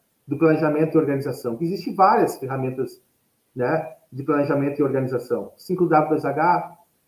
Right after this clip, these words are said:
por exemplo, é a, a mais famosa, né? Tem aplicativos que tu organiza e planeja, como o Trello, né? Isso tudo são ferramentas, mas não é disso que eu tô falando. Tô falando de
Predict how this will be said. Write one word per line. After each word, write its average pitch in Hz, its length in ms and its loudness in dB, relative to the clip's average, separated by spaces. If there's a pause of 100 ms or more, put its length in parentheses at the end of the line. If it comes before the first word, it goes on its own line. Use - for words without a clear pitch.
(420)
por 127 100 0
exemplo, 135 300 -2
é 131 40 -2
a, 120 220 -2
a 117 40 -10
mais 127 200 -4
famosa, 139 460 0
né? - 240 -6 (280)
Tem 165 500 6 (500)
aplicativos 180 800 4
que - 120 -10
tu 160 120 4
organiza 160 480 6
e 151 60 -4
planeja, 151 440 2
como 147 220 -4
o 147 60 -6
Trello, 160 580 4 (240)
né? 131 260 -8 (280)
Isso - 100 -20
tudo 180 180 2
são 233 280 2
ferramentas, 247 760 2 (240)
mas 131 160 -4
não 156 120 2
é 214 80 4
disso 175 200 -4
que 175 60 -4
eu 165 40 0
tô 170 100 0
falando. 196 500 0
Tô - 80 -20
falando 151 480 -2 (220)
de 151 520 2